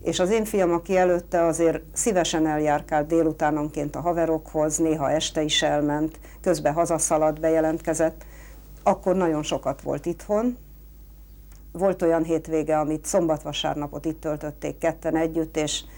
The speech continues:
Balázs akkor volt kint az édesapjánál.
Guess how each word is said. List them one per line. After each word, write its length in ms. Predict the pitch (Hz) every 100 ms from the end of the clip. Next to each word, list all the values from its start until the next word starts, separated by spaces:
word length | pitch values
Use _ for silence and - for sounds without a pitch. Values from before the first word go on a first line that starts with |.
| - - -
Balázs 340 | 180 175 165
akkor 300 | 175 160 160
volt 220 | 151 147 147
kint 280 | 165 151
az 300 | 151 143 151
édesapjánál. 1000 | 156 147 147 156 - 156 147 165 180 202